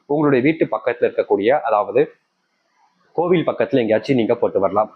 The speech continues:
அப்படி இல்ல அப்படின்னா அந்த மண் எடுத்து உங்களுடைய வீட்டு முன்பு கொஞ்சம் தள்ளி நீங்க போடலாம்.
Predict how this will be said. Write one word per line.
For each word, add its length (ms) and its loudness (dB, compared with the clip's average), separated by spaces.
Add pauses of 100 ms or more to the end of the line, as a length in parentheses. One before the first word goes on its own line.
(120)
அப்படி 280 -2
இல்ல 240 2
அப்படின்னா 280 -2
அந்த 200 -2
மண் 180 0
எடுத்து 280 0
உங்களுடைய 320 2
வீட்டு 200 0
முன்பு 320 0
கொஞ்சம் 360 0
தள்ளி 320 -2
நீங்க 220 -4
போடலாம். 420 -2